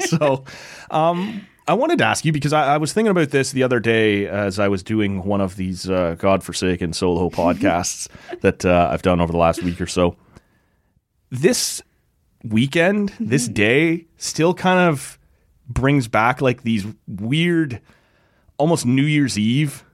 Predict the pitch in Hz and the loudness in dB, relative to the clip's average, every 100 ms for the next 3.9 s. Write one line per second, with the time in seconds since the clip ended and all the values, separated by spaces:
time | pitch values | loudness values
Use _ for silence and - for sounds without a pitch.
0 | _ - 151 151 165 139 117 98 - - | _ -4 0 2 0 2 0 0 -4 -2
1 | 131 139 139 123 - 117 123 131 135 104 | 0 2 2 0 -2 0 2 2 0 -2
2 | 104 - 127 147 123 120 135 131 127 117 | -4 0 -2 2 2 2 0 0 -2 0
3 | 127 156 135 120 185 233 143 127 | 0 0 -2 -2 0 0 0 -2